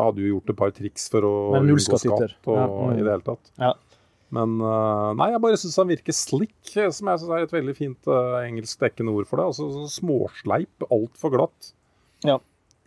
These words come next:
Speaker 2: Jeg vet ikke helt om jeg, jeg håper jo at Liz Truss er det du sier. Mitt inntrykk er at hvordan all verden, altså de som har holdt ut med Boris, det skjønner jeg ikke noe av.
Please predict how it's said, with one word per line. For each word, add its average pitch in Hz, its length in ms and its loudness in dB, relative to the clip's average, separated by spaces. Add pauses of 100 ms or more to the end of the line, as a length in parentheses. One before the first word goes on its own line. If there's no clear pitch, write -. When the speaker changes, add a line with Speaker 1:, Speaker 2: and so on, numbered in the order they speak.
(320)
Speaker 2:
Jeg 156 140 4
vet 170 260 2
ikke 139 160 -2
helt 131 180 0
om 139 140 2
jeg, 139 100 2
jeg 156 100 4
håper 160 280 4
jo - 20 6
at 131 240 0
Liz 131 160 2
Truss - 280 0
er 127 100 2
det 123 160 2
du 123 100 2
sier. 123 360 2 (1160)
Mitt 156 340 0
inntrykk 151 320 2
er 131 80 6
at 127 100 -4 (260)
hvordan 156 200 0
all 151 140 0
verden, 131 440 0
altså 131 180 -6
de 156 120 2
som 151 140 2
har 135 80 2
holdt 147 280 4
ut 190 300 6
med 120 120 0
Boris, 113 280 2
det 135 140 2
skjønner 139 300 2
jeg - 80 -10
ikke 127 140 -4
noe 151 200 2
av. - 120 -10